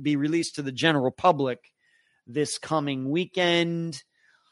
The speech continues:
Had a couple different ways I could have gone, uh, this month, and maybe you haven't noticed,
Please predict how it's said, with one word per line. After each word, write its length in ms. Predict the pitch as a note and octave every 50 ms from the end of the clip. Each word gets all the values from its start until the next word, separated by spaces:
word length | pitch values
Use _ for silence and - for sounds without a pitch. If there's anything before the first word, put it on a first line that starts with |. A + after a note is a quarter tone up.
| _ _ -
Had 140 | C#4 D#4
a 40 | D#4
couple 380 | - - - A#3 C4+ - - C4+
different 420 | G3+ E3 A3 - - G3+ G3+ F3+
ways 640 | E3 D#3+ D#3 F3 F#3 F#3+ G3 G3 G3 G3 G3+ G3 F3+
I 120 | E3+ F3+ D#3+
could 200 | - - G3 F3
have 220 | D#3 C3+ B2+ C3
gone, 640 | C3 D#3 E3+ F#3 F#3+ F#3+ F#3 F3+ F3+ F3 E3+ E3 E3
uh, 220 | E3 D3+ C#3+ C#3+
this 200 | C#3+ C#3+ D3 -
month, 280 | - D#3+ D#3+ E3 D#3+ -
and 160 | E3+ E3 E3
maybe 220 | F#3 G#3+ A#3 A3 A#3
you 120 | A3+ A3
haven't 260 | G3+ F#3+ F3+ F3 E3
noticed, 640 | E3 F3 F3 F#3 F#3+ F3+ F#3+ F#3 - - - -